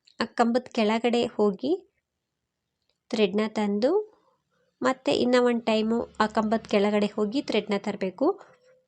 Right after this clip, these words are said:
ಸೂಜಿ ಮೇಲೆ ಐದು ದಾರ ಇರುತ್ತೆ, ಒಟ್ಟಿಗೆ ಸೇರಿಸಿ ನಾವು ಲಾಕ್ ಮಾಡ್ಬೇಕು. ಈ ರೀತಿ ಬಫ್‌ಗಳು ಬರ್ತಾ ಹೋಗುತ್ತೆ. So ತುಂಬ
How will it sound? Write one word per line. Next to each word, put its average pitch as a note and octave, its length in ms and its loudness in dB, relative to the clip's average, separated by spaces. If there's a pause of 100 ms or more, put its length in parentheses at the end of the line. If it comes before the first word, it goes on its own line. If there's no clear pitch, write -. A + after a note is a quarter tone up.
(200)
ಸೂಜಿ B3 360 4
ಮೇಲೆ A3+ 260 4 (160)
ಐದು C4 360 2
ದಾರ G3+ 340 6
ಇರುತ್ತೆ, G3 340 0 (120)
ಒಟ್ಟಿಗೆ A#3+ 380 2
ಸೇರಿಸಿ B3+ 460 4
ನಾವು A3+ 200 0
ಲಾಕ್ C4 320 0
ಮಾಡ್ಬೇಕು. F3 480 -4 (1500)
ಈ B3+ 140 4
ರೀತಿ B3 260 0
ಬಫ್‌ಗಳು G#3+ 480 0
ಬರ್ತಾ G#3+ 340 0
ಹೋಗುತ್ತೆ. G3+ 500 -4
So B3 180 -4
ತುಂಬ A#3 280 -2